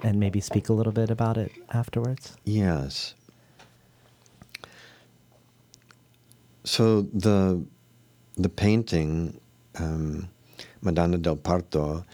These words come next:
Speaker 2: uh, is in a little tiny church, um, not much bigger than this room in, in Italy. And it's a painting of, um,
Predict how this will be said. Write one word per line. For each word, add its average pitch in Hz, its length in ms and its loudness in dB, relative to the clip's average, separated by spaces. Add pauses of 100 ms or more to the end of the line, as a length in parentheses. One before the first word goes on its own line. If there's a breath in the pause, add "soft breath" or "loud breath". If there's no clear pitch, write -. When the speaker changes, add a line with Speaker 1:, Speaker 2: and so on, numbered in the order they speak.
(480 loud breath)
Speaker 2:
uh, 78 460 0 (280)
is 85 200 0
in 87 120 2
a 80 220 0 (100)
little 92 540 2 (160)
tiny 98 400 2
church, - 720 -4 (240)
um, 76 340 -4 (840 loud breath)
not 101 240 0
much 98 260 0
bigger 85 300 2
than 78 220 0
this - 280 -4
room 82 540 0 (500 loud breath)
in, 80 300 0 (160)
in 85 200 2
Italy. 85 640 -2 (520 loud breath)
And 90 180 4
it's 90 240 0
a 92 300 4 (640)
painting 110 440 2
of, 78 400 -2
um, 76 560 -2